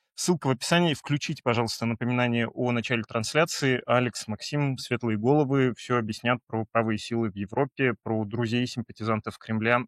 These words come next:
там. Надо ли напоминать, что подписка на этот канал, лайк этому видео, комментарии крайне необходимы? Ну, видимо, надо. Сделайте это, пожалуйста, тоже. Александр, все протараторил, это было важно.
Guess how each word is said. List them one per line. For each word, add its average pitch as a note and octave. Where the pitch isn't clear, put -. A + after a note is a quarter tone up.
там. G#2
Надо D#3+
ли F3
напоминать, D3
что B2+
подписка C#3
на C3
этот B2+
канал, B2
лайк B2
этому A#2+
видео, A#2
комментарии A#2
крайне A2+
необходимы? C3
Ну, A2
видимо, A#2+
надо. B2
Сделайте A#2+
это, A2+
пожалуйста, A2+
тоже. C#3+
Александр, C3+
все C3
протараторил, D3
это B2
было A#2+
важно. C#3